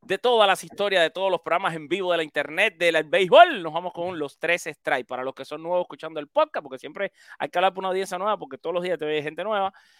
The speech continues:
Eh, el segmento de los tres strikes es muy simple, señores. Octavio me hace tres preguntas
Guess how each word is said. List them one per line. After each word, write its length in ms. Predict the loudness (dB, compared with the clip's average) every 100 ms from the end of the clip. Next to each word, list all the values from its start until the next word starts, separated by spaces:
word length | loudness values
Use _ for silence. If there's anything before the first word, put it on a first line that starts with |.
| _
Eh, 320 | -2 0 0 0
el 140 | 0
segmento 340 | 0 -2 -2 -2
de 60 |
los 60 | -2
tres 160 | 0 -2
strikes 180 | 0 -2
es 60 |
muy 120 | -2
simple, 300 | -8 -8 -8
señores. 320 | -8 -4 -2 -2
Octavio 360 | -2 -2 0
me 160 | -2 -2
hace 260 | -2 -4 -8
tres 240 | -2 -2
preguntas 600 | -2 -4 -4 -4 -4 -4